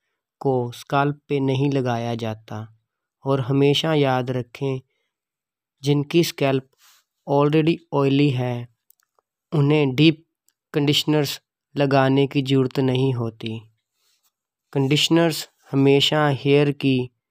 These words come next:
मिड और एंड्स पर अप्लाई किया जाता है, ताकि वो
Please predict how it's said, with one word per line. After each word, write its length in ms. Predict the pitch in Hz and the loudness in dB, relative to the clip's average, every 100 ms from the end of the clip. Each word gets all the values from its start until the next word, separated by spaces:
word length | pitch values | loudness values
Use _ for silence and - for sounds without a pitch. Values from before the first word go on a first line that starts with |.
| _ _ _ | _ _ _
मिड 360 | 139 147 160 147 - 147 | 0 4 4 0 -6 -2
और 300 | 135 123 131 _ _ _ - | 0 -2 -6 _ _ _ -4
एंड्स 300 | 143 151 - | -2 -2 -6
पर 280 | - 143 - 147 | -6 -6 -4 -10
अप्लाई 420 | - 139 131 131 | -4 0 0 0
किया 320 | - 135 127 | -2 -2 -2
जाता 420 | 123 120 113 120 | -2 -4 -6 -10
है, 400 | 117 110 113 110 _ _ _ _ - | -8 -10 -12 -18 _ _ _ _ -6
ताकि 440 | 139 135 135 151 | -2 -2 0 0
वो 320 | 135 127 120 | 2 2 0